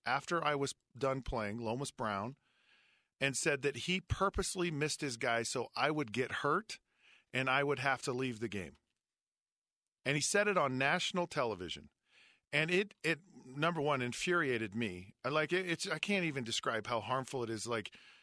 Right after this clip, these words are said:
like, your own teammate, like, the guy on your team goes, "I want you to get hurt."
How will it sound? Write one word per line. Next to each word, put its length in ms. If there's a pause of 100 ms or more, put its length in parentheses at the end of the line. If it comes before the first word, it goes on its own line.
(120)
like, 180
your 120
own 160
teammate, 440 (220)
like, 220
the 100
guy 260
on 140
your 180
team 300
goes, 400 (340)
"I 140
want 320
you 160
to 100
get 260
hurt." 420